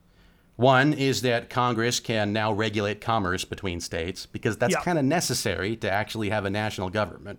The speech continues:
Speaker 1: right? You
Speaker 2: Right.
Speaker 1: wanna make sure that there's some shared standards between all of them. And secondly, they have the power to lay taxes directly on the people.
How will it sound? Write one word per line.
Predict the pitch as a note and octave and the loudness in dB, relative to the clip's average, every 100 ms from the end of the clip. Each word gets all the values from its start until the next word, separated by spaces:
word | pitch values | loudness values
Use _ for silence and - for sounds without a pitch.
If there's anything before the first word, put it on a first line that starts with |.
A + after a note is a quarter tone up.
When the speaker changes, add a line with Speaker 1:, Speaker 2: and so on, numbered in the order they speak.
| - | -4
Speaker 1:
right? | F#2 F#2+ - | -2 -2 -2
You | F2+ | 0
Speaker 2:
Right. | F#2+ | 2
Speaker 1:
wanna | G2 | 2
make | G2 F#2+ | -2 -2
sure | A2 | -4
that | F#2+ F#2 - - - - | -4 -4 -10 -20 -16 0
there's | A2+ - | 2 4
some | - D#3 D3 | 6 6 6
shared | B2+ C#3 B2 A2 | 4 2 2 0
standards | - C3 B2 G2+ - D2 - - - | 0 2 0 -2 -8 -14 -16 -16 -10
between | - G#2 F2+ | -6 0 2
all | F2 | 2
of | F2 | 0
them. | F#2 G#2+ - - - - - - - - | -2 -2 -8 -20 -20 -20 -20 -20 -20 -4
And | C#3 C3 A#2 | 2 2 4
secondly, | - G#3+ A#3 D3+ C#3 C3+ | 4 4 4 4 4 2
they | G#2+ B2+ | 0 0
have | C3+ A#2 | 2 0
the | |
power | A#2+ C#3+ C#3+ C3+ | -2 0 2 2
to | - C3 B2 - - _ _ _ - | 2 2 2 0 -16 _ _ _ 2
lay | C3 C3 | 4 4
taxes | C3 C#3+ C#3 C3+ B2 - - - | 2 0 2 0 0 -2 -14 -8
directly | G#2+ A#2+ B2+ C#3+ C3 A#2 | 0 2 4 2 2 2
on | G#2+ | 2
the | G2 | 0
people. | E3 - | -4 -10